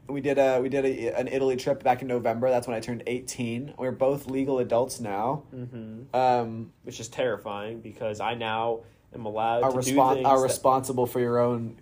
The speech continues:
Speaker 1: actions.
Speaker 2: Did you know that in this state, I am legally allowed to go and purchase a gun right now if I wanted to?
Speaker 1: Oh, oh, U S A and their pesky gun laws. <laughs>
Speaker 2: I should be allowed to purchase a tank.
Speaker 1: Yeah, <laughs> so true. <laughs>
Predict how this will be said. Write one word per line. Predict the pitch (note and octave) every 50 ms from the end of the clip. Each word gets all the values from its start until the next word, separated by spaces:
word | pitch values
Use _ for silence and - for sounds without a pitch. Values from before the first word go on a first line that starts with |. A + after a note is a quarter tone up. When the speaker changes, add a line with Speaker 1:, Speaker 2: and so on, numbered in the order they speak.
| - -
Speaker 1:
actions. | A2 A#2+ A#2 - E3 F3 -
Speaker 2:
Did | F#3
you | A3 A#3
know | B3 C4 C#4 B3+
that | F#3+ G3+ F3+
in | F3+ E3+ D#3
this | E3 G3+ G#3 - -
state, | - - E3+ F3+ F#3+ D3+ B2
I | G2+ A#2 C3 C3
am | B2+ B2+
legally | B2+ C3 C3 C3+ C3+ C3+
allowed | C3 B2 B2 B2 B2 B2
to | B2
go | B2 B2+ A#2+ A#2+
and | B2 -
purchase | - B2 A#2+ B2 C3 B2
a | C3 A2+
gun | A#2 C3+ E3+ E3+ C3 A#2+ B2+ - -
right | C#3 C3 - -
now | - G3+ A3+ - F3
if | -
I | D#3 D#3+
wanted | E3+ F#3+ A4 B4 - - - -
to? | - - - -
Speaker 1:
Oh, | A#2 B2 C3 C3 C3 B2+ B2+ B2+ B2+ A#2+ - B2
oh, | D#3 E3+ D#3+
U | C3+ C3+ C3
S | C3 B2+ - -
A | A#2+ A2+ A2+ A2
and | A2 G#2+ G#2+
their | G#2 G#2
pesky | - - A2+ G#2+ - - - G#2 G2
gun | F#2 F#2+ F#2 F#2+ F#2+ F#2+
laws. | F#2 F#2+ F#2+ G2 G#2+ A2+ - - - - - - B3 - - A#3+ - C#4 C4 - A#4 - - - -
<laughs> | - - - _ - - - - - - - - -
Speaker 2:
I | A#2
should | A#2+ - A#2
be | A#2 A#2
allowed | A2+ A2+ A2+ A2 G#2+ G#2+
to | G#2+
purchase | - - G#2+ G#2 - A2 -
a | F#2+
tank. | - - - F#2 F2+ F#2 F2+ F2+ _ _ _ _ _ _ _ -
Speaker 1:
Yeah, | A2+ A2+ A#2 A2 G#2 - - - -
<laughs> | _ - -
so | - - - B2+ A2+
true. | - - F#2+ F#2 G2 F#2+ - - - - - - - -
<laughs> | F3